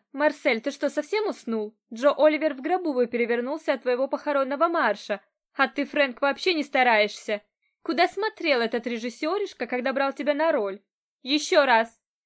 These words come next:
Отыграйте мне сцену в кабаке. И не халтурить, иначе будете плясать без воды еще неделю». Я толкнула дверь и тут же зажмурилась от луча прожектора, оказавшись в туннеле жемчужного света.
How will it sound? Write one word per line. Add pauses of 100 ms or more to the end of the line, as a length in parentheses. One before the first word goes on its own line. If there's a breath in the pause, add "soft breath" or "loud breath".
(100)
Отыграйте
мне
сцену
в
кабаке. (400)
И
не
халтурить,
иначе
будете
плясать
без
воды
еще
неделю». (600)
Я
толкнула
дверь
и
тут
же
зажмурилась
от
луча
прожектора,
оказавшись
в
туннеле
жемчужного
света.